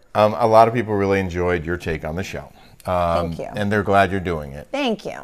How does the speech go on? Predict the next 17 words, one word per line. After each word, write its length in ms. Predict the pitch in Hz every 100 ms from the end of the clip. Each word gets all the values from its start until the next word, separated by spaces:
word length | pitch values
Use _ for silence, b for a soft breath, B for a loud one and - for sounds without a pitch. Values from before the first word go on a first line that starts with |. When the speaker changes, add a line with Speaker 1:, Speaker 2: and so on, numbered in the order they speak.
| -
Speaker 1:
So 480 | - - 175 117 113 -
Speaker 2:
It's 140 | 202 190
painful 480 | - 247 233 - 139
for 140 | -
me. 220 | 135 107 123
Speaker 1:
we're 100 | 120
gonna, 200 | 151 143
we're 120 | 135 147
gonna 200 | 147 127
work 200 | 131 123
through 120 | 143
some 160 | 131 123
scenes 440 | - 123 113 107
here 140 | 101 95
on 100 | 90
tonight's 360 | 95 90 85
episode. 520 | 87 - 87 87 76